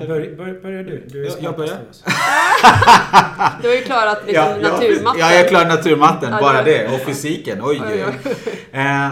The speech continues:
Speaker 2: nej, men så här är det. Jag skulle, eh, vilja att alla där ute vaknar varje morgon med en tanke utav att de ska göra en god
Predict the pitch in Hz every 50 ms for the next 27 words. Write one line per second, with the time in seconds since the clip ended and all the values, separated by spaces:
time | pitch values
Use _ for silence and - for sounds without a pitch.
0 | 139 135 143 160 180 180 180 180 175 175 - 185 185 196 170 143 127 113 107 98
1 | 98 98 101 101 - 123 135 139 135 - - - - 135 123 123 120 - - -
2 | 107 123 131 127 120 120 117 110 110 101 95 95 90 82 90 104 117 135 127 113
3 | 104 104 101 98 95 95 - - - _ _ 143 143 131 117 117 117 117 104 107
4 | 110 107 107 101 95 - - - 92 92 90 87 101 104 98 95 95 135 143 127
5 | - - - - _ 113 101 98 95 95 95 101 98 98 95 95 95 98 101 98
6 | 90 - - 92 90 92 98 110 120 135 143 135 123 104 - - - - _ _
7 | _ _ _ _ _ _ _ _ _ _ _ - 113 104 101 98 - _ - 143
8 | 120 101 95 92 - _ - 117 95 92 82 101 113 - - 104 98 95 92 95
9 | 95 - - 95 92 - _ - 98 90 87 92 92 95 95 90 87 - - 104
10 | 95 87 87 90